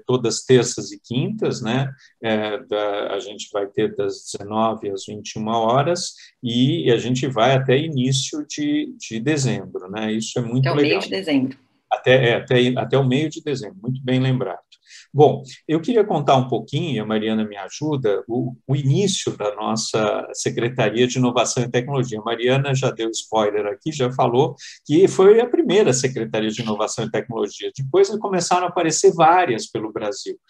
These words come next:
Speaker 1: mas a ideia de criar essa secretaria, porque ela não existia, viu, gente? A gente é que criou ela. Aliás, a gente criou e fez questão que fosse inovação primeiro e tecnologia depois, né?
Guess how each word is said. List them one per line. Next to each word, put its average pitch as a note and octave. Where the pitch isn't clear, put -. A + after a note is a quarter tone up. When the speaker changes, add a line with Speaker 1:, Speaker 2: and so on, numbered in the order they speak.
Speaker 1:
mas C3+
a E3
ideia E3
de C3
criar A2+
essa A2
secretaria, A2
porque B2+
ela A#2
não C3
existia, F3+
viu, B2
gente? G2
A G2+
gente B2+
é D#3
que D#3+
criou D3+
ela. B2+
Aliás, B2
a C#3
gente C#3
criou C#3+
e B2+
fez D#3
questão F3
que -
fosse -
inovação A3
primeiro B2+
e A3
tecnologia F#3+
depois, C#3
né? C3